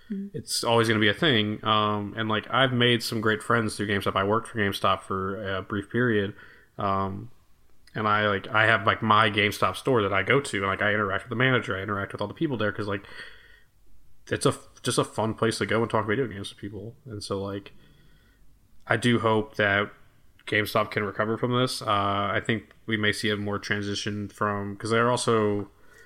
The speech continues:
Speaker 2: it's ThinkGeek and GameStop are kind of, like, co-owned. Um, I think we may see, like, a ThinkGeek stores popping up a little bit more, maybe, uh, because, like,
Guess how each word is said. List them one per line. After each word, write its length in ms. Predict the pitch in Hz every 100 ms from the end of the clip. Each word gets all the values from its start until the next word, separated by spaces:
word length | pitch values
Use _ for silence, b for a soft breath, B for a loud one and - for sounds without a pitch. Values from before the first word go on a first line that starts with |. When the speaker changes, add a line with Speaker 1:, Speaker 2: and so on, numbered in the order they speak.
| b b b
Speaker 2:
it's 180 | 117
ThinkGeek 480 | - 156 143 139 127
and 260 | 120 110 104
GameStop 500 | 101 101 - 98 101 -
are 80 | 101
kind 260 | - 107 101
of, 120 | 98
like, 180 | 98 -
co-owned. 560 | 117 113 117 127 131 - b b b -
Um, 360 | 101 98 101
I 60 | 101
think 200 | 131 117
we 60 | 107
may 160 | 104
see, 260 | - 110 101
like, 160 | 95
a 280 | 98 95 98 - - - -
ThinkGeek 400 | 131 - 123 123
stores 380 | - 131 127
popping 280 | - 123 131
up 120 | 127 -
a 40 |
little 120 | 127
bit 100 | 127
more, 180 | 127 131
maybe, 400 | 131 135 139 135 B B B -
uh, 140 | 107
because, 320 | 101 104 104 101
like, 180 | 95